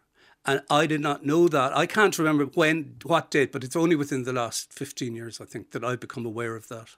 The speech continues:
Now, others in the extended family, older cousins, knew about it from their mothers, my aunts. Um, but, uh, I was not aware of it. Um, and that woman, sadly, was a large woman who got stuck in one of the windows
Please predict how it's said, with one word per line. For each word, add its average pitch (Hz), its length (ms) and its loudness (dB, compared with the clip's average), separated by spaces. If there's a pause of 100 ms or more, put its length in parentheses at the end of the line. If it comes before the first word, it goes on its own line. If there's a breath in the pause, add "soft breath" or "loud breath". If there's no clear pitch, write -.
(120)
Now, 123 220 -2
others 143 320 0
in 135 180 -6
the 127 80 -4
extended 123 580 -2
family, 127 440 -6 (420 loud breath)
older 139 340 4
cousins, 147 500 -2
knew 147 140 2
about 143 220 -2
it 165 80 -8
from 127 320 -6
their 127 400 0 (340)
mothers, 131 440 -6
my 123 180 -2
aunts. 135 400 -2 (600 soft breath)
Um, 123 400 0 (480 soft breath)
but, 131 400 0 (120)
uh, 131 380 2
I 151 80 4
was 165 160 0
not 185 160 4
aware 202 300 4
of 170 100 -4
it. 143 140 -6 (280)
Um, 139 360 0
and 151 120 4
that 165 160 4
woman, 143 540 0 (540)
sadly, 165 560 2
was 120 200 -6
a 143 60 0
large 156 400 2
woman 113 240 -6
who 127 220 -10 (160)
got 127 240 -10
stuck - 420 -4
in 120 300 -12
one 127 160 -4
of 117 100 -12
the 123 80 -10
windows 156 640 -4